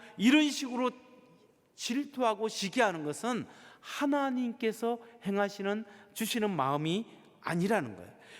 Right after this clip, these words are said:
영적 질투, 이것은 자기도 파괴하고 다른 사람도 받은 바 은혜를 깎아내릴 수 있다라는 거예요. 여러분, 우리 마음이 하나님의 은혜로 충만하느냐,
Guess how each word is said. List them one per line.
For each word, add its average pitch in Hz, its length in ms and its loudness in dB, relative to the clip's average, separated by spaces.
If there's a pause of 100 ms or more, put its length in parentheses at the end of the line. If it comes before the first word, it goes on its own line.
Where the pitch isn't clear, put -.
(220)
영적 262 640 2
질투, 180 600 -4 (380)
이것은 226 540 0 (540)
자기도 254 400 2
파괴하고 170 680 0 (300)
다른 165 300 0
사람도 220 360 -2
받은 175 400 -4
바 170 120 2
은혜를 185 580 0 (520)
깎아내릴 233 500 0
수 - 140 -6
있다라는 135 560 -2
거예요. - 180 -16 (760)
여러분, 135 460 -2 (760)
우리 202 240 2
마음이 165 600 0 (580)
하나님의 214 680 0
은혜로 196 360 2
충만하느냐, 170 800 -2